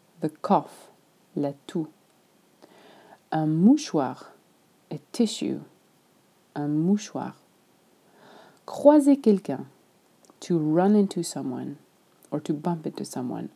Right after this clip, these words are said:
Croiser quelqu'un. Malade, ill,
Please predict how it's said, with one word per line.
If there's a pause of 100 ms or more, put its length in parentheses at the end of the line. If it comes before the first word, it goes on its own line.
Croiser (100)
quelqu'un. (960)
Malade, (960)
ill,